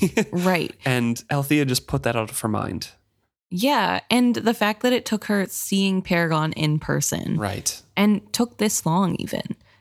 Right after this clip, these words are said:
Speaker 1: Even with they ma-, when they made the plan, like, "Okay, we have to talk to Paragon now." She didn't think about it until now.
Speaker 2: Yeah, not even once. And then even as she is sitting here thinking, like, "Oh, what actually might this do to him?" But you know what? Vivacia's more important than that. I don't really care.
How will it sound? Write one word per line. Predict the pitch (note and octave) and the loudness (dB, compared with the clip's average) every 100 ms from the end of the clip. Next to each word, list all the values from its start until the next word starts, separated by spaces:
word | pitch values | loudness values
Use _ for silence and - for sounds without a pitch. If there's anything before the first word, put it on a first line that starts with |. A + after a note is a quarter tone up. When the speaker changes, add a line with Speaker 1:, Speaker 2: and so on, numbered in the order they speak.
| _ | _
Speaker 1:
Even | F#3 G3+ G3 | -2 0 0
with | G3 | 0
they | F#3+ | 0
ma-, | E3+ E3 - | 0 -2 0
when | D3+ | 0
they | D3+ | 2
made | D3 C#3 | 2 0
the | C3 | -2
plan, | - B2+ B2+ | 0 0 0
like, | A2+ G#2 A#2+ | 0 -2 -2
"Okay, | D#3+ D3+ | -2 0
we | A#2+ | 0
have | - | -2
to | B2 | -4
talk | C#3 B2+ | -4 -4
to | - | 0
Paragon | B2 A#2 G#2+ | 0 0 -2
now." | G2+ G2+ | 0 0
She | - B2+ | 0 0
didn't | C#3 - | 0 0
think | B2 | -2
about | B2+ B2+ B2 | 2 0 0
it | A#2 | -2
until | A2+ - G2+ | -4 -4 -2
now. | F#2 G2 A#2 B2+ B2+ | -2 -2 -2 -4 -6
Speaker 2:
Yeah, | F3 D#3 E3 D#3 C#3 - - | -4 0 2 2 0 -4 -2
not | F3+ F3+ | 2 4
even | G3 G3 F3+ | 4 4 4
once. | E3 F#3 - | 2 0 2
And | A3+ A#3+ | 2 4
then | A#3+ A#3 - - - _ _ - - | 4 2 -2 -20 -20 _ _ -14 0
even | A3+ A#3 A#3 | 4 4 4
as | G#3+ | 2
she | - G#3 | 2 4
is | G#3 G3+ - | 4 2 -2
sitting | - F3+ E3+ | 0 2 4
here | F3 E3 | 4 2
thinking, | E3 E3 D#3 | 2 2 2
like, | D3+ D3+ - | 2 0 0
"Oh, | G#3 G3+ E3 D3 | 2 2 2 2
what | E3+ B3 - | 2 2 2
actually | E3 G#3 - G3 | 0 2 0 2
might | D#3+ D#3 D#3+ | 2 2 0
this | D#3+ - | -4 0
do | D3 | 0
to | D3+ | 2
him?" | E3 C#3 C#3+ - - - - _ | 2 2 0 -2 -10 -18 -20 _
But | F3+ A#3 A#3 A3+ _ - - | 0 4 4 0 _ -20 -4
you | A3+ | 2
know | A#3+ | 4
what? | A#3+ A3+ A3+ | 4 2 0
Vivacia's | G3+ G3+ G3+ G3 F#3 | 2 4 4 4 4
more | F3+ | 4
important | E3+ E3+ - E3 | 4 2 2 2
than | |
that. | D#3+ D#3+ | 2 2
I | D#3 | 2
don't | D#3 - | 0 0
really | C#3+ | 0
care. | - - - | -2 -4 -6